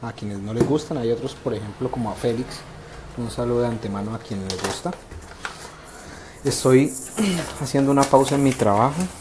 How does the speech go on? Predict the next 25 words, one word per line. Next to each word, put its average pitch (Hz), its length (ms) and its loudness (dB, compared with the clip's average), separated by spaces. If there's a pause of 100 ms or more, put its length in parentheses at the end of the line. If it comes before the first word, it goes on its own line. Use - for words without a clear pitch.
(160)
para 117 200 6
tomarme 107 340 2
un 139 80 2
café, 139 380 2 (280)
pero 107 160 -4
como 104 260 -4
trabajo 104 420 4
desde 156 200 2
casa, 135 300 2 (1600)
que 98 160 -6
si 95 220 -4
no 92 140 -6
se 98 40 -4
escucha 139 320 2
mi 147 140 6
podca-, 120 420 2
mi 120 160 0
podcast, 123 560 0
te 127 60 -2
invito 104 240 -2
a 120 40 -8
que 139 80 -6
lo 135 120 4
hagas, 127 240 -2
trabajo 104 460 -4